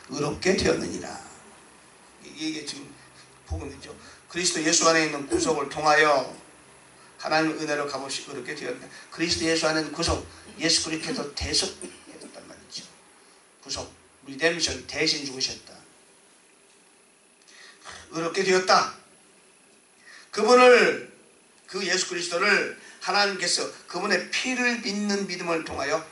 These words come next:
화해함물로 제사하셨다. 화해함물. 하나님께서 화해함, propitiation이라고 했네요. 하나님과의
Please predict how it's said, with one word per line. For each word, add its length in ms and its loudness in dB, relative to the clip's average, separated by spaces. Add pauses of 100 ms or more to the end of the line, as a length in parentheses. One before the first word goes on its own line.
(180)
화해함물로 920 -6
제사하셨다. 640 -10
화해함물. 600 0 (2500)
하나님께서 640 -8 (800)
화해함, 500 -4 (1500)
propitiation이라고 880 -10
했네요. 360 -20 (760)
하나님과의 600 4